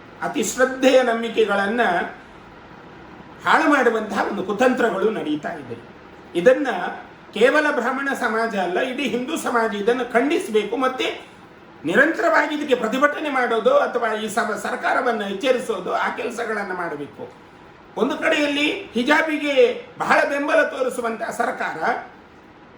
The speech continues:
ತಕ್ಷಣ ಕಾನೂನು ಕ್ರಮವನ್ನ ತೆಗೆಯಬೇಕಾದಲ್ಲಿ ಮೀನಾಮೇಷ ಎಣಿಸುವಂತಹ ಒಂದು ಪ್ರಕ್ರಿಯೆ ನಡೀತಾ ಇದೆ. ಅರ್ಥಾತ್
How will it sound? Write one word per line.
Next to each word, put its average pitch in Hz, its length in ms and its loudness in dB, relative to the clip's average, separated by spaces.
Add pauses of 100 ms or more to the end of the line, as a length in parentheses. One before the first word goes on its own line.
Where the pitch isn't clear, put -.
(160)
ತಕ್ಷಣ 311 420 0 (300)
ಕಾನೂನು 311 440 2
ಕ್ರಮವನ್ನ 302 500 2 (320)
ತೆಗೆಯಬೇಕಾದಲ್ಲಿ 277 840 0
ಮೀನಾಮೇಷ 302 540 -2
ಎಣಿಸುವಂತಹ 226 680 -2
ಒಂದು 240 160 0
ಪ್ರಕ್ರಿಯೆ 285 400 -4
ನಡೀತಾ 214 400 -4
ಇದೆ. 135 240 -8
ಅರ್ಥಾತ್ - 680 -4